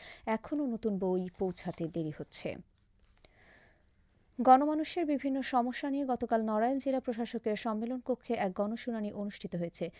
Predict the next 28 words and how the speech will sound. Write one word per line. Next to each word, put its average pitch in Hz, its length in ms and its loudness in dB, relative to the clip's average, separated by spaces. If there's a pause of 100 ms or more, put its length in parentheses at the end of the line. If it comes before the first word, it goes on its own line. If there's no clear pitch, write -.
(240)
জেলা 240 200 6
প্রশাসক 277 460 -4
শারমিন 269 340 0
আক্তার 269 280 -2
জাহান 240 320 -2
গণশুনানিতে 220 720 -2
উপস্থিত - 580 -6
বিভিন্ন 220 440 -2
শ্রেণীর 208 380 -4
মানুষের 185 440 -4
অভিযোগের 226 560 -2
কথা 175 240 -2
শোনেন 208 400 -4
এবং 185 240 -2
তা 185 160 -2
সমাধানে 240 580 -6 (340)
প্রয়োজনীয় 277 500 6
ব্যবস্থা 220 440 -2
গ্রহণের 208 480 -2
জন্য 180 260 -4
সংশ্লিষ্টদের 202 800 -4
নির্দেশনা 185 480 -4
প্রদান 151 300 -8
করেন। 160 280 -6 (520)
অতিরিক্ত 285 380 4
জেলা 269 240 0
প্রশাসক 254 460 -4
সার্বিক 226 320 -4